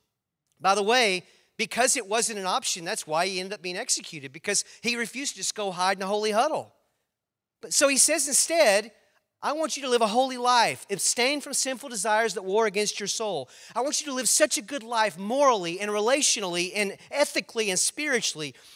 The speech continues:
that your actions in this world will overcome all the stereotypes and hateful labels that the world puts upon you." And maybe, just maybe, in doing that, people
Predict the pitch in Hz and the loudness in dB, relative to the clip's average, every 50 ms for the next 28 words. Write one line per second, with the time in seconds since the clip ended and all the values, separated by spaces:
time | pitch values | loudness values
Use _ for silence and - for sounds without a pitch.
0 | - - - 226 247 247 220 220 180 165 214 285 320 339 349 320 302 269 - _ | -12 -2 2 4 4 4 2 -4 -8 -4 0 2 4 4 4 2 0 -4 -8 _
1 | _ - 277 302 330 320 - - - - 254 233 226 170 - - - 262 294 320 | _ 2 4 4 4 2 2 0 0 0 -2 -4 -4 -6 -8 -8 -8 -6 -4 -2
2 | 349 330 302 311 302 - - 226 208 233 254 277 277 247 226 220 - - - - | -2 -2 -2 -2 0 -2 -2 -2 0 0 2 2 4 2 2 0 -2 -8 -16 -10
3 | _ - 254 233 214 - - 233 262 294 311 262 320 311 285 - - - 269 269 | _ 2 2 2 2 0 -2 0 2 2 2 0 -2 -4 -4 -4 -4 -2 0 0
4 | 247 226 - - - 220 240 262 285 302 294 269 240 220 190 - - - - - | 0 -2 -4 -8 -2 2 6 10 10 12 12 10 8 6 2 -2 -8 -18 -6 0
5 | 233 226 - - - 285 277 302 302 277 254 233 214 - - 214 202 202 202 165 | 2 4 4 4 6 6 4 4 4 4 2 0 0 0 0 0 0 0 0 -2
6 | - - 202 202 190 190 240 277 277 - - 277 247 220 202 220 247 269 247 196 | -4 -6 -4 -4 -2 0 0 0 0 0 -4 -4 -4 0 2 4 4 4 2 0
7 | 196 185 180 - - 220 - - 208 190 214 233 262 262 247 - - 240 - - | -2 -2 0 0 0 0 0 -2 0 2 4 4 6 4 4 2 0 0 0 0
8 | 233 190 - 240 277 311 320 285 240 196 170 - - - - - - 240 240 240 | -2 -4 -6 -6 -4 -4 -4 -4 -6 -6 -8 -8 -12 -20 -18 -8 -4 -4 -4 -2
9 | 233 240 269 320 349 349 349 339 330 302 254 - 311 320 - - - 240 240 269 | -2 0 0 0 0 -2 -2 -4 -4 -4 -2 -2 -2 -2 -2 -2 -4 -2 -4 -4
10 | 277 269 190 214 190 180 - - - - 240 220 202 160 147 254 302 302 294 254 | -4 -4 -6 -8 -8 -8 -10 -12 -4 -2 -2 -2 -2 -2 -4 -4 -2 -2 -2 -2
11 | 202 165 165 160 170 175 180 - _ - - 302 320 320 - - 190 175 175 185 | -4 -4 -6 -4 -4 -4 -4 -6 _ -10 -6 -4 -4 -4 -4 -4 -4 -4 -4 -6
12 | - | -8